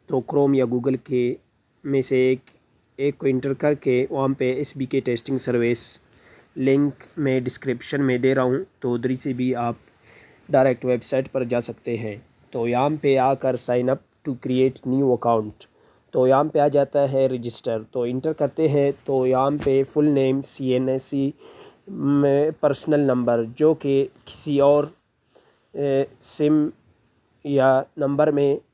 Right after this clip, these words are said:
कन्वर्ट ना हो, और पासवर्ड भी टाइप करते हैं और उसके बाद री पासवर्ड भी टाइप करते हैं। उसके बाद यहाँ पे आ जाता है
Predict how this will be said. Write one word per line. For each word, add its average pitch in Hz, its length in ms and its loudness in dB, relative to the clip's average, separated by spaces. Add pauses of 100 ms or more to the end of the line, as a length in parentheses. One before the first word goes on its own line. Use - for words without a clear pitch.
(120)
कन्वर्ट 143 420 0
ना 139 100 0
हो, 120 440 2
और 123 160 0
पासवर्ड 143 460 0
भी 151 100 -2
टाइप 147 260 0
करते 143 320 -2
हैं 139 200 0
और 123 400 -2 (220)
उसके 147 420 -6
बाद 131 280 2 (440)
री 160 260 0
पासवर्ड 143 440 0
भी 135 140 -2
टाइप 123 300 0
करते 113 360 -6
हैं। 110 220 -6 (120)
उसके - 240 -10
बाद 151 380 2
यहाँ 139 200 -2
पे 147 160 -4
आ 143 100 2
जाता 143 300 0
है 143 280 2